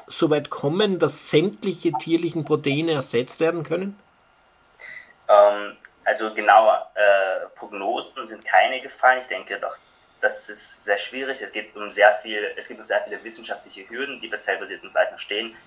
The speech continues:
Speaker 2: und die einfach noch nicht bewältigt worden sind. Das kann zwei Monate, das kann zehn Jahre dauern. Ähm, das wei-, das wissen wir leider noch nicht. Wir sehen nur den Fortschritt, den wir bis jetzt haben, und der ist sehr vielversprechend. Und das Ersetzen der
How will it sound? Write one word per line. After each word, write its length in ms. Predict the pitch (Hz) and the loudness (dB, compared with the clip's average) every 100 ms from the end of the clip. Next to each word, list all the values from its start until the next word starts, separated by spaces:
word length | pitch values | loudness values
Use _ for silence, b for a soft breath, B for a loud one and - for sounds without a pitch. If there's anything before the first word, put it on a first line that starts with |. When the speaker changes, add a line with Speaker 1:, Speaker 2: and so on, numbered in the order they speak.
| - | -20
Speaker 2:
und 120 | 95 | 0
die 80 | 104 | 2
einfach 180 | 98 98 | 2 0
noch 80 | 98 | -12
nicht 220 | 101 - | -14 -12
bewältigt 440 | 87 90 101 95 90 | -6 -4 -6 -8 -4
worden 180 | 90 | -4
sind. 220 | 92 101 95 | -6 -12 -12
Das 120 | - | -16
kann 120 | 95 | -10
zwei 140 | 90 | -8
Monate, 340 | 87 104 110 110 | -6 -6 -6 -8
das 100 | - | -6
kann 180 | 92 - | -6 -6
zehn 160 | 85 | -8
Jahre 300 | 87 110 107 | 2 2 4
dauern. 340 | 87 87 87 - B B B _ 98 | 0 -2 -2 -8 B B B _ 2
Ähm, 320 | 92 92 - | 2 2 -4
das 180 | - - | -4 2
wei-, 140 | 95 - | 2 2
das 140 | 95 | -6
wissen 240 | 123 123 104 | -8 -8 -4
wir 80 | |
leider 200 | 90 - | -2 -4
noch 80 | 95 | -8
nicht. 220 | 101 - | -14 -12
Wir 100 | 95 | -10
sehen 220 | 92 101 104 | -6 -4 -4
nur 120 | 101 | -8
den 120 | 95 | -6
Fortschritt, 420 | - 98 104 - | 2 2 2 -4
den 100 | 98 | -12
wir 80 | 90 | -12
bis 140 | 87 | -4
jetzt 220 | 107 131 - | -2 2 6
haben, 320 | 127 123 123 | 8 8 2
und 260 | - - - | -10 -14 -2
der 240 | 90 90 | 0 0
ist 240 | - - - | -4 -16 -6
sehr 420 | 87 85 85 - | -2 0 -2 -6
vielversprechend. 920 | - - 107 - - 95 95 - 101 _ B B B B B _ - | -16 -14 -14 -14 -8 -8 -8 -16 -20 _ B B B B B _ -6
Und 400 | 101 98 95 92 - | 2 2 2 -6 -6
das 380 | - 95 - - _ - - | -4 -2 -4 -12 _ -4 -2
Ersetzen 800 | 107 110 - - 131 127 123 | 2 2 0 -4 -2 -2 -2
der 120 | 113 | 4